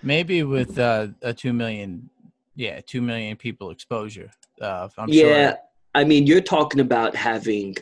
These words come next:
Speaker 2: uh, you know, a million plus followers on Instagram with a YouTube channel that's rocking with people who are interested in what you have to say,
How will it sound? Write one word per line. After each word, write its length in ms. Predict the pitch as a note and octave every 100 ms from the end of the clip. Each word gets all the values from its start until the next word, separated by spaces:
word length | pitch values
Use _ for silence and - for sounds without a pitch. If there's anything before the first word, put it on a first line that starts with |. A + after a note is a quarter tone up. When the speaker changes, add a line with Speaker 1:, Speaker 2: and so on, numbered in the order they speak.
| -
Speaker 2:
uh, 340 | F#2+ F2+ D#2+ -
you 120 | A2+
know, 260 | G2 F2+ F#2
a 80 | F2+
million 440 | G2 A2 A#2 A2+ G#2
plus 600 | - A2 G2 F#2 - - _
followers 540 | - A2 G#2 G#2 G#2
on 140 | G2+ F#2+
Instagram 760 | G#2+ G2+ - G2 G2+ F#2+ F#2
with 160 | G2 F#2+
a 40 | F#2
YouTube 480 | F#2+ A#2 A#2 G#2+ -
channel 380 | A2 G2+ F2+ F2+
that's 260 | F2+ -
rocking 520 | G#2 G2+ F#2 - F#2+
with 140 | F#2+ F#2+ -
people 420 | - C#3 - G2+
who 140 | G#2 F#2+
are 80 | F#2+
interested 580 | B2 A#2 A2+ - G2+ F2+ - - - -
in 140 | A#2
what 140 | A2
you 140 | G#2+ G#2+
have 180 | G#2 G#2
to 80 | -
say, 420 | - B2 G2+ F#2